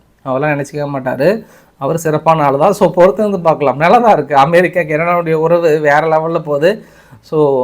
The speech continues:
கொஞ்சம் குழப்பு ஜாஸ்தி தான் இந்த பக்கம் ட்ரம்ப் அவர்களுக்கும், ஏன்னா அவர் நடந்துக்கிற விதத்தெல்லாம். என்னதான் இருந்தாலும் ஒரு அதிபரை நீங்க ஒரு கவர்னர் ரேஞ்சுக்கு ஒரு தரம் தாழ்த்தி ரொம்ப சீப்பா, "வாப்பா அடுத்த நைட்டுக்கு அவரோட டின்னர் இருக்க போகுது,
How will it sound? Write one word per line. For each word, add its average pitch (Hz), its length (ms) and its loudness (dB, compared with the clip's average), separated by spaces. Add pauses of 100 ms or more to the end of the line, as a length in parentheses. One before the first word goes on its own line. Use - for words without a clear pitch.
(440)
கொஞ்சம் 208 440 0 (340)
குழப்பு 190 280 2
ஜாஸ்தி 147 340 0
தான் 139 160 -2
இந்த 135 120 -4
பக்கம் 131 280 -6
ட்ரம்ப் 147 280 -4
அவர்களுக்கும், 131 540 0
ஏன்னா 127 120 -10
அவர் 143 160 0
நடந்துக்கிற 139 440 -6
விதத்தெல்லாம். 135 440 -4 (300)
என்னதான் 285 400 0
இருந்தாலும் 220 680 0 (500)
ஒரு 196 100 2
அதிபரை 254 380 2
நீங்க 196 220 0
ஒரு 160 120 2
கவர்னர் 202 460 4
ரேஞ்சுக்கு 180 480 0 (380)
ஒரு 151 420 0
தரம் 165 300 2
தாழ்த்தி 156 600 0
ரொம்ப 156 260 -4
சீப்பா, 156 360 -2
"வாப்பா 165 360 4
அடுத்த 151 220 -2
நைட்டுக்கு 156 300 0
அவரோட 156 200 0
டின்னர் 151 260 -4
இருக்க 147 180 -4
போகுது, 135 260 -2